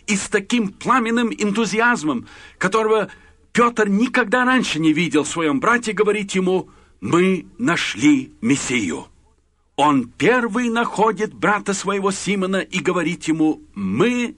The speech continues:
нашли Мессию», что значит Христос, и привёл его к Иисусу. Какой чудный пример всем нам!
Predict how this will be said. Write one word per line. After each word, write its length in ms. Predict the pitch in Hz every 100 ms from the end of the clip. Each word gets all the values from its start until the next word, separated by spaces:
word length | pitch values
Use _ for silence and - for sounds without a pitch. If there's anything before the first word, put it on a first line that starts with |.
| -
нашли 600 | 131 262 - 123 226 262
Мессию», 680 | 240 247 - 143 131 143 - -
что 260 | - - 110
значит 500 | 90 92 147 151 139
Христос, 600 | - 147 - - - - _ _ _ _ _
и 80 | 127
привёл 420 | 107 107 101 139
его 240 | 135 135 127
к 100 | -
Иисусу. 480 | 120 110 - 82 - _ _ _ _ -
Какой 300 | 202 226 214
чудный 400 | - 220 156 190
пример 420 | - 185 147 -
всем 360 | - - 101 95
нам! 300 | 110 120